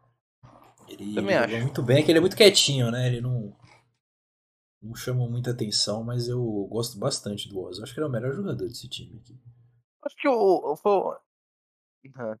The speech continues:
Speaker 2: também não vou falar que é desnecessário.
Speaker 1: Tá bom, tudo bem. A gente já buchitou o pobre do Castiel demais, né? Mas
Speaker 2: Não, ia buchitar o Oz, mas tudo
Speaker 1: É,
Speaker 2: bem.
Speaker 1: aquele,
Speaker 2: É.
Speaker 1: aquele, aquele papo lá?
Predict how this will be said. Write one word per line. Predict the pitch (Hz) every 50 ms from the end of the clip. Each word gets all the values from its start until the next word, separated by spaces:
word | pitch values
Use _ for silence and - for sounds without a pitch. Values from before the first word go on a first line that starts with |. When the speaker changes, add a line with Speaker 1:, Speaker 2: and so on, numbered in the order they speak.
| _ _ -
Speaker 2:
também | 175 175 170 156
não | 127 117
vou | 113 123 113 107
falar | - - 113 104 107
que | - - 117
é | 107
desnecessário. | 101 101 - _ - 120 110 107 - - 110 - - - 104 98 -
Speaker 1:
Tá | 127
bom, | - - - 90 -
tudo | - - 104 98 -
bem. | - 90
A | 92 113
gente | 117 120
já | 127
buchitou | 120 123 123 123 - 123 117 - 110 104
o |
pobre | 104 - 107 104 101 101
do | - - -
Castiel | - - 104 104 - - - 104 101
demais, | 98 101 - 95 92 92 - - -
né? | 92 95 _ _ _ _ _ _ _ _ _ _ _ _ _ _ _ _ _ _ _
Mas | 101 104 107
Speaker 2:
Não, | 160 156 151 151 147
ia | 147 151
buchitar | 143 143 139 - - 165 - - - - 156
o | 143 135 123 120 117 113
Oz, | 117 117 117 117 117 - -
mas | 117 110 107 -
tudo | - -
Speaker 1:
É, | 120 123 123 123 123
Speaker 2:
bem. | 107 104 101 - _ -
Speaker 1:
aquele, | - - - 113 113 117 - 131 120 120 117
Speaker 2:
É. | 113 110 107 117 117
Speaker 1:
aquele, | 117 - 113
aquele | 117 - 127 123 120
papo | - - 127 123 127 - 123
lá? | 135 147 165 - - -